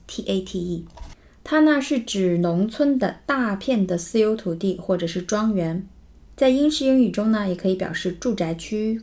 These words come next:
工业区或者是工厂区。日常生活中我们用的比较多的就是跟real这个词放在一起用，Real estate，real estate，R E A L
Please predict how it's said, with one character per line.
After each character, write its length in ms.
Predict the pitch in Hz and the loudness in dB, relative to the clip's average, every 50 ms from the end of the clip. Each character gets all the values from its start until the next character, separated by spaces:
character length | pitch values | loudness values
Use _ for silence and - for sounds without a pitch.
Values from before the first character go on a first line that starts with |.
| - | -4
工 200 | - 226 220 226 | -2 2 4 4
业 140 | 233 208 185 | 4 2 0
区 340 | - - - - 190 185 185 | -4 -8 -6 -2 -2 0 0
或 200 | 196 196 190 180 | -2 -2 -4 -6
者 80 | 175 170 | -6 -6
是 160 | - 185 - | -8 -8 -4
工 260 | - - 190 196 202 | 0 2 2 2 2
厂 180 | - 196 185 - - | 0 -4 -8 -12 -16
区。 320 | - - - 170 165 165 - - - - - - - - - - - - - - - - | -20 -16 -12 -12 -12 -12 -14 -18 -20 -20 -20 -20 -20 -20 -20 -20 -20 -20 -20 -20 -6 -2
日 100 | 392 370 | 0 2
常 180 | - 262 226 | 4 4 4
生 200 | 226 - 247 233 | 4 4 4 4
活 100 | 226 208 | 4 4
中 180 | 202 214 220 220 | 4 4 2 2
我 60 | 214 185 | 2 2
们 120 | 175 190 | 2 2
用 120 | 226 247 | 2 2
的 80 | 226 208 | 2 2
比 140 | 202 196 160 | 0 -2 -4
较 180 | - 196 190 | -4 -2 -2
多 360 | 185 185 - 202 214 226 247 240 | -2 -2 -2 0 2 4 4 4
的 180 | 214 180 - - - - - _ _ _ - | 2 0 -2 -6 -16 -20 -20 _ _ _ 0
就 160 | - 262 254 | 2 2 2
是 80 | 240 226 | 4 2
跟 200 | 247 247 240 240 | 2 2 4 4
real 220 | 254 277 262 214 | 4 2 2 2
这 160 | 190 - 190 | 0 0 -2
个 80 | 180 175 | -2 -2
词 340 | 170 - - 170 170 170 165 - - | -2 -4 -4 -4 -4 -4 -6 -10 -6
放 180 | - 240 240 233 | -2 0 2 2
在 80 | 240 | 2
一 140 | 240 247 247 | 2 2 0
起 280 | 240 - - - - - | 0 -2 -6 -8 -6 -4
用， 180 | 196 180 175 175 - - - - - - - 202 | -2 -2 -2 -4 -8 -16 -20 -20 -20 -14 -6 0
Real 440 | 202 233 233 233 233 233 233 247 - - - | 4 4 6 6 6 4 0 -2 -6 -8 -6
estate，real 1500 | 185 185 - - - 208 196 - - - - - - - - - - - - - - _ - 214 214 214 214 214 214 220 - | -6 -6 -6 -4 -2 -2 -2 -2 -4 -8 -10 -12 -12 -12 -16 -20 -20 -20 -20 -20 -18 _ 0 2 4 4 4 2 0 -4 -4
estate，R 1120 | - 190 196 - - 196 180 - - - - - - - _ _ _ _ - 240 226 220 | -6 -6 -6 -4 -4 -4 -4 -4 -6 -10 -16 -18 -18 -20 _ _ _ _ -2 0 0 0
E 220 | 220 214 202 185 - | 0 -2 -2 -2 -2
A 200 | 220 208 214 220 | -2 -2 -2 -4
L 300 | 202 175 170 170 170 - | -4 -4 -2 -4 -4 -6